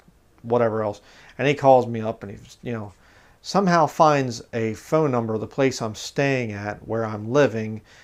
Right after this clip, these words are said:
and yet I didn't have the phone number listed at all. You know,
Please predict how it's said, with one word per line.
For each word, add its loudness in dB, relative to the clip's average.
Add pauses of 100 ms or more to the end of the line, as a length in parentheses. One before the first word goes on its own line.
(140)
and -6
yet -2 (720)
I 6
didn't 2
have 0
the -8
phone -4
number -4
listed -4
at -6
all. 2 (1300)
You -8
know, -8